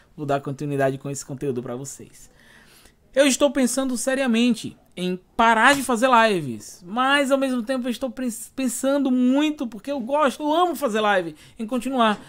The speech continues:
Porém, o YouTube não é o melhor caminho, o melhor local pra fazer lives. Então, eu decidi fazer live, tô analisando a possibilidade de fazer lives na Nimo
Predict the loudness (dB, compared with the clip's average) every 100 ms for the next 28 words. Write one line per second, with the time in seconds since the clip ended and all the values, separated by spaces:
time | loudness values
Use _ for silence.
0 | -20 0 2 4 2 0 4 4 4 0
1 | 0 2 2 4 4 2 0 -4 -6 -2
2 | 0 0 -2 -2 -2 0 0 -2 -4 0
3 | 0 -2 -8 -8 -6 -6 -8 -8 -8 -10
4 | -14 -20 -20 -20 -20 -12 -6 -4 2 2
5 | 2 -2 -12 -10 2 2 2 -2 -4 -6
6 | -6 -4 0 2 2 0 -8 -8 -8 -8
7 | _ -8 -4 -2 -2 -4 -4 -4 -4 -8
8 | -8 -6 -2 -2 -2 -6 -4 0 0 -2
9 | -8 -10 -14 -12 -2 2 2 2 -4 -20
10 | -20 -2 4 6 6 2 0